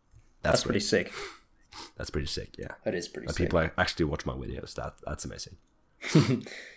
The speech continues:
Speaker 2: Yeah.
Speaker 1: So if I just keep on doing that and people, um, keep on, uh, tuning in, I, uh, I might get at least a few followers.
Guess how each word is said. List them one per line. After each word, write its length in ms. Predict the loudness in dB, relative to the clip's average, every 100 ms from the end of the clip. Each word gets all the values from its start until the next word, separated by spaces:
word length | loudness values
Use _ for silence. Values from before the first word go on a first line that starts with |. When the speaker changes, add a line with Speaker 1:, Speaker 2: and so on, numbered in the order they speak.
| -12
Speaker 2:
Yeah. 640 | -6 -4 -4 -6 -8 -10 -12 -16 _ _ _ _ -14 -8
Speaker 1:
So 180 | -2 2
if 100 | 4
I 60 | 4
just 200 | 4 2
keep 180 | 4 6
on 140 | 6
doing 260 | 6 4 6
that 280 | 4 4 0
and 160 | -2
people, 380 | 0 2 2 4
um, 320 | 4 4 0 -6 -10
keep 160 | 0
on, 180 | 2 4
uh, 240 | 0 -2 -6 -16 _
tuning 280 | -4 0 0
in, 180 | -2 -4 -14 _ _ _ -20 _ _ _ _ _ -20 -20 -2
I, 160 | 2 4
uh, 200 | 2 0 -4 _ _ _ _ _ _
I 40 | 0
might 280 | 4 4 4
get 260 | 2 2 -6 -20 -20 _ -20 -20 -20 -20 -20 -20 -20 -4
at 100 | 4
least 380 | 4 4 -4 -10 -16 -20 -14 -10
a 60 |
few 160 | -4 0
followers. 600 | 6 6 6 4 0